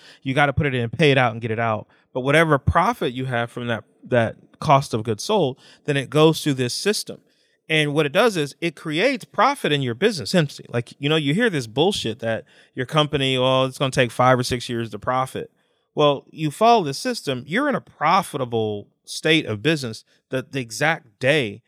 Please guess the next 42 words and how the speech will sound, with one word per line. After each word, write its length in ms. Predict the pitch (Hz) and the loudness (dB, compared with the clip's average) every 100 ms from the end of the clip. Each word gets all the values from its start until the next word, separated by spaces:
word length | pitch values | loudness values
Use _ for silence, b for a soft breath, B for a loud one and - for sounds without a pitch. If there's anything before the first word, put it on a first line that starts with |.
| _ - | _ -10
that 140 | 127 | -8
you 80 | 120 | -6
start 380 | 117 - 131 - | -2 0 0 -2
the 60 | 104 | -10
system. 420 | - - - - - | -6 -6 -8 -18 -8
Now, 240 | 127 120 b b | -6 -6 b b
you 100 | 139 | -6
gotta 200 | 143 165 | -2 -2
go 220 | 165 151 143 | 0 2 2
open 220 | 143 135 | 2 -2
up 100 | 131 | -4
the 80 | 120 | -4
five 300 | - 127 117 | 0 0 2
bank 180 | 123 120 | -2 -4
accounts, 540 | 110 117 113 120 - | -8 -6 -6 -8 -10
you 80 | 117 | -4
gotta 420 | 123 131 135 127 B B - | 2 4 2 0 B B -4
manage 420 | 127 147 143 127 | 2 4 4 2
all 180 | 120 117 | 2 2
this 140 | 113 | -2
stuff, 300 | - 113 110 - | -4 -4 -4 -6
but, 240 | 107 - b b - | -6 -6 b b -8
and 200 | 135 127 | -6 -6
I, 120 | 131 | -8
you 140 | 143 147 | -6 -2
have 200 | 160 156 | -2 -2
to, 200 | 147 151 | -6 -2
I 80 | |
have 140 | 180 165 | 0 0
a, 100 | 135 - | -4 -10
a 60 | 135 | -10
spreadsheet 640 | - 196 190 - 135 107 | -2 2 2 0 -6 -6
that 80 | 117 | -2
I 80 | 110 | -2
built 320 | 107 107 - _ _ | 0 -4 -6 _ _
that, 380 | 127 - 113 107 _ _ _ - | -6 -2 -2 -2 _ _ _ -4
you 120 | 127 | 0
mean, 220 | 123 120 | 0 2
that 260 | 117 107 - 107 | 0 -2 -6 -2
divvies 360 | 127 120 120 113 | 0 0 -2 -6
this 200 | 110 127 | -6 -2
up, 280 | 120 - | -2 -4